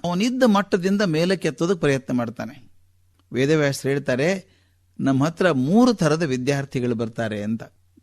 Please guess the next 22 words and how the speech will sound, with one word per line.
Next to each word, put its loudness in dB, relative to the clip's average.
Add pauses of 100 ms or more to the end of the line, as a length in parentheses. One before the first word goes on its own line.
(100)
ಬಹಳ -8
ಚೆನ್ನಾಗಿರೋ 0
ವಿಷಯ, -6
ಗಮನಿಸ್ಬೇಕಾದ್ದು. -8 (440)
ಮೊದಲನೇದವರು 2
ಉತ್ತಮಾಧಿಕಾರಿಗಳು 0
ಅಂತ. -10 (360)
ಉತ್ತಮಾಧಿಕಾರಿಗಳಂದ್ರೇನು? 0
ಪ್ರತಿಭಾಶಾಲಿಗಳು, -2 (240)
ತುಂಬಾ 0
ಜ್ಞಾನ 0
ಇದೆ, -4 (200)
ಪರಿಶ್ರಮ 0
ಮಾಡೋ 0
ಶಕ್ತಿ -2
ಇದೆ. -2 (400)
ಅಂಥವರಿಗೆ 2
ವೇದವ್ಯಾಸರು 2
ಹೇಳ್ತಾರೆ, 0 (120)
"ಉತ್ತಮಾಧಿಕಾರಿ 0
ನೀ 2
ಬಾ, 0